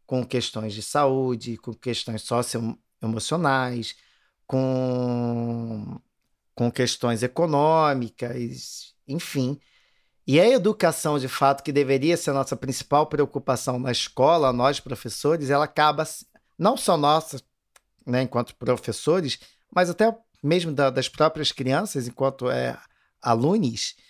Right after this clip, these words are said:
é, acaba ficando por último, porque tem muita coisa ali na frente que elas precisam, é, alinhar, equilibrar, pra que elas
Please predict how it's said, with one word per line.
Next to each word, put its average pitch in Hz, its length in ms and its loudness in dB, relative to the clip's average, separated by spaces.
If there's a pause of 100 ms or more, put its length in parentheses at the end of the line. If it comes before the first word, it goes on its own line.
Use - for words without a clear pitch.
(1200)
é, 131 1200 4 (240)
acaba 180 380 4
ficando 185 340 -2
por 185 220 2
último, 175 480 0
porque 151 320 -4
tem 165 220 -4
muita 170 380 0
coisa 156 340 0
ali 143 140 0
na 139 140 -2
frente 139 600 -4 (560)
que 131 100 2
elas 131 220 4
precisam, 151 960 0
é, 135 1000 4 (1120)
alinhar, 135 500 4
equilibrar, 139 920 2 (380)
pra 127 160 2
que 131 120 -2
elas 156 420 2